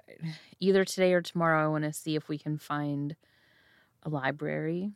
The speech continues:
Although guise of a library might be beneficial. Let's check tonight. <laughs>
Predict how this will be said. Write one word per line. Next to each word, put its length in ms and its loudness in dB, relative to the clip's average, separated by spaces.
Although 360 -2
guise 420 0
of 80 -8
a 60 -4
library 680 -6
might 220 -8
be 180 -6
beneficial. 600 -4
Let's 180 -4
check 240 -4
tonight. 360 -6
<laughs> 40 -20